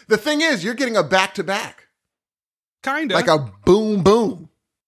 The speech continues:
Speaker 2: Two in a week is not bad for the Heroes of Noise.
Speaker 1: It's not bad. And they got one with Q.
Speaker 2: By the way, you guys have spoken. You really liked Quentin.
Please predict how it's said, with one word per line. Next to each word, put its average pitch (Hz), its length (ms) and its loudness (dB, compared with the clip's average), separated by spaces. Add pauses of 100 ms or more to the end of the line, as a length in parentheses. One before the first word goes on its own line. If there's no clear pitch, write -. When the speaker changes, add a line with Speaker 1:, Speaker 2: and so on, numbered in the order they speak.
Speaker 2:
Two 185 220 -8
in 175 40 -6
a 170 60 -4
week 170 240 -4
is 110 160 -6
not 120 280 -4
bad 123 340 -2
for 104 80 -10
the 98 80 -8
Heroes 101 260 -6
of 90 60 -12
Noise. 95 400 -8
Speaker 1:
It's - 80 -20
not 453 120 -8
bad. 427 280 -4
And 247 120 2
they 254 60 2
got 240 160 2
one 240 140 2
with 202 160 0
Q. 226 600 2 (360)
Speaker 2:
By 165 180 0
the 170 80 0
way, 180 420 -2
you 151 60 -10
guys 160 340 0
have 151 160 -2
spoken. 160 540 -4
You 117 80 -2
really 143 200 -2
liked 143 240 -2
Quentin. 127 420 -4